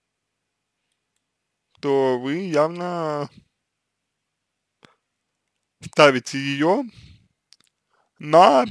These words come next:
первое, на первое место. То есть она для вас как будто бы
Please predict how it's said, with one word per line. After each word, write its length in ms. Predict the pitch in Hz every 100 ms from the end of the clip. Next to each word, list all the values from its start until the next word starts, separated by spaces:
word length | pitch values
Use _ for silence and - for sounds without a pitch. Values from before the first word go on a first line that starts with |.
| -
первое, 380 | 190 247 196 180
на 240 | 160 147
первое 320 | - 175 240 226
место. 460 | 214 254 - 135 113 _ _ _ _ _ _ _ _ _ _ _ _ _ _ _ _ _ _ _ _ _ _ _ _ _ _ _ _ _
То 80 | 143
есть 340 | 123 - - _ _ _ _
она 360 | - 156 170 131
для 180 | 131 147
вас 240 | 226 285 -
как 220 | 151 147
будто 320 | 147 139 - 131
бы 320 | 127 117